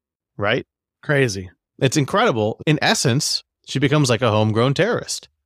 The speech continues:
Speaker 2: Yeah, hundred percent.
Speaker 1: She is that young boy or young girl who grows up disillusioned. No one notices how unhappy they are.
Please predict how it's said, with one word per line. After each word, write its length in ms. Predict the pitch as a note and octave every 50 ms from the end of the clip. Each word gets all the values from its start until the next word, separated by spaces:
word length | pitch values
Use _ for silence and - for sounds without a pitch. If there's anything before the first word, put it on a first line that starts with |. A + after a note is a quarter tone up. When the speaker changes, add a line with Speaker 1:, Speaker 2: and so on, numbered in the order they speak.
| _ _
Speaker 2:
Yeah, 200 | - C#3 E3 F3+ E3+ - _ _ _ _
hundred 240 | _ - C3+ C#3+ C#3+
percent. 340 | B2 - - E3+ E3 C3+ - _ _ _
Speaker 1:
She 300 | - - - - C3 C3+ D3
is 120 | C#3+ B2
that 180 | C#3 D3 C#3 C3
young 300 | A#2+ B2 B2+ C#3 C#3 B2+
boy 340 | A2+ A#2+ A#2+ B2+ C#3+ D3 D3
or 100 | B2+ A2+
young 260 | A2 A2+ A#2 A#2+ A#2+
girl 360 | G#2 A2 A2 A2+ C3 D#3+ D#3+
who 140 | B2+ C3 A2+
grows 360 | G#2 A2 A#2 A2+ A2+ A2 F#2+
up 240 | A2 A2 B2 B2+ A#2
disillusioned. 760 | B2 A#2+ - - A#2+ A2 A2+ A#2 A2 G#2+ A#2+ C3 D3+ D#3 D#3 - _
No 140 | A#2+ B2 C3
one 140 | C#3 C3+ B2
notices 400 | A#2+ A#2+ B2 B2+ B2 - C3+ A2
how 200 | A2+ A#2 A#2 A#2
unhappy 480 | A2+ A2+ G#2 A2 A2+ A2+ A2+ C3 B2+
they 140 | A#2+ A#2+ A#2+
are. 340 | A#2+ A#2+ B2 C#3 E3 F3 D#3+